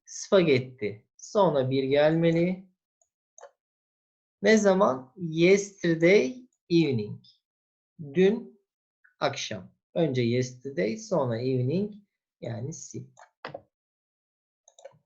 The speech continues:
Answer the questions nine to twelve according to text below. Aşağıdaki metne göre diyor. Dokuz on ikiye kadar cevaplayın. Buraya göre cevaplayın.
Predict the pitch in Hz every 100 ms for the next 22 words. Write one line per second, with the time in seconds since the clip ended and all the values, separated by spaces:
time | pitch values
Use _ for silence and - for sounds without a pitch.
0 | _ _ _ _ _ _ _ _ - -
1 | 226 220 208 190 - 185 175 202 196 185
2 | 170 175 175 - 165 - - 147 139 165
3 | 180 - - 165 135 127 123 - 165 165
4 | - 123 110 98 175 156 131 131 123 123
5 | 120 113 110 110 165 160 156 127 131 117
6 | 113 101 110 156 180 139 131 123 - 113
7 | 131 180 180 131 113 113 113 - - _
8 | - 190 -